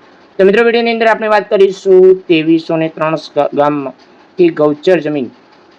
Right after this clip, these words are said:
ગુજરાતમાં ગૌચર જમીન કોણ ચરી ગયું, તંત્રનો ક્યાં ક્યાં વાંક છે? તો મિત્રો, એના વિશે વિગતે વાત કરીશું. રાજ્યમાં અવારનવાર ગૌચર જમીન પર ભૂત માફિયાઓના દબાણ કરી દેતા હોય છે, જેને લઈ રાજ્ય સરકાર દ્વારા કડક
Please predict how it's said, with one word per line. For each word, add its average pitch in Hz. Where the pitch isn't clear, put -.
ગુજરાતમાં 202
ગૌચર 170
જમીન 160
કોણ 160
ચરી 143
ગયું, 117
તંત્રનો 180
ક્યાં 165
ક્યાં 151
વાંક 139
છે? 123
તો 208
મિત્રો, 254
એના 220
વિશે 220
વિગતે 185
વાત 175
કરીશું. 170
રાજ્યમાં 170
અવારનવાર 143
ગૌચર 131
જમીન 143
પર 135
ભૂત 190
માફિયાઓના 190
દબાણ 160
કરી 143
દેતા 131
હોય 123
છે, 120
જેને 190
લઈ 202
રાજ્ય 175
સરકાર 156
દ્વારા 143
કડક 175